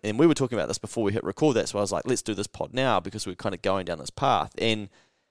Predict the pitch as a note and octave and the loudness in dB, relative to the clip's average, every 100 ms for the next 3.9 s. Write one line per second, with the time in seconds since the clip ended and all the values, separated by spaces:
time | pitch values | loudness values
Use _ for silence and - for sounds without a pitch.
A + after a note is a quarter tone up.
0 | _ - E3+ - B2 A#2 A2+ A2+ G#2+ G2+ | _ 2 4 4 4 4 2 0 0 0
1 | G#2+ G2+ G2 G2+ F#2+ - - _ _ _ | 4 4 4 2 0 -4 -8 _ _ _
2 | _ _ C3 C3 A#2 - C3 - - A#2+ | _ _ 2 2 0 -4 -4 -4 0 0
3 | G2+ F2+ B2 D3+ - F#2+ G2 - | 2 -2 -4 -8 -2 -2 0 -2